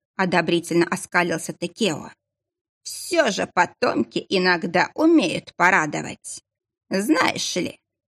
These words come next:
после того, как я почти не чувствовал отголосков рёку клана,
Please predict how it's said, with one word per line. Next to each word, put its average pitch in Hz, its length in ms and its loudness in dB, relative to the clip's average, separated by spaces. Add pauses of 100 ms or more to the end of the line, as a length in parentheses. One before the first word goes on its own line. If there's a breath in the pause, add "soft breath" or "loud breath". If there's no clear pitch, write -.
после 190 400 2
того, 175 500 0
как - 240 -6
я 180 160 2
почти 175 460 -2
не 190 160 0
чувствовал - 760 -2
отголосков 185 880 0
рёку 175 400 2
клана, 285 500 0